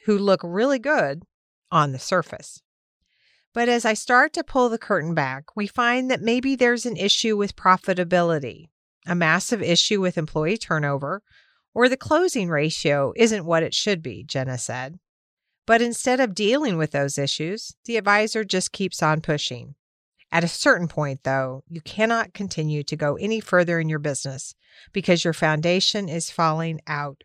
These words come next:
from underneath you. Although Jenna usually works only with offices producing twenty million or more a year, she leads the foundation session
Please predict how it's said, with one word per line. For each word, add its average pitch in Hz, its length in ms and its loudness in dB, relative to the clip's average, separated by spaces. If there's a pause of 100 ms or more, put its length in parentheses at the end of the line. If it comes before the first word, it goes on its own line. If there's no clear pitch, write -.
from 151 200 -4
underneath 147 500 -6
you. 120 240 -14 (1120)
Although 226 260 2
Jenna 254 540 0
usually 190 520 0
works 165 420 -2 (260)
only 208 300 2
with 170 220 0
offices 156 520 0
producing 175 600 -2
twenty 185 320 0
million 165 400 2
or 151 80 0
more 147 260 -4
a 147 80 -6
year, 165 460 -2 (420)
she 233 300 0
leads 240 400 2
the 196 100 2
foundation 185 800 0
session 151 640 -4